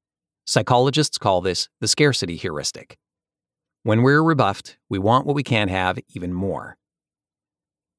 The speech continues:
There will always be great new opportunities. The better you are at what you do,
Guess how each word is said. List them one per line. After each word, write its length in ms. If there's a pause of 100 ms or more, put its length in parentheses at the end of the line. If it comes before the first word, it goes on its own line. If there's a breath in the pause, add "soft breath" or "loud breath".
(500)
There 140
will 140
always 260
be 120
great 240
new 140
opportunities. 800 (360)
The 100
better 220
you 160
are 180
at 60
what 180
you 60
do, 320